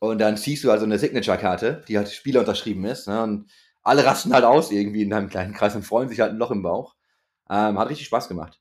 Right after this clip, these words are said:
Also war tatsächlich eine richtig gute Veranstaltung.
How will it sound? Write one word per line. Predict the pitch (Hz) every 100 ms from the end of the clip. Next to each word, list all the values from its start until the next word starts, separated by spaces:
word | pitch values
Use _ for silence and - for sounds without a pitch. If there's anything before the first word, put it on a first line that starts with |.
| _
Also | - 90 95
war | 98 110
tatsächlich | 110 113 120 123
eine | 113
richtig | 110 117
gute | 113 120
Veranstaltung. | 98 98 - 113 127 123 127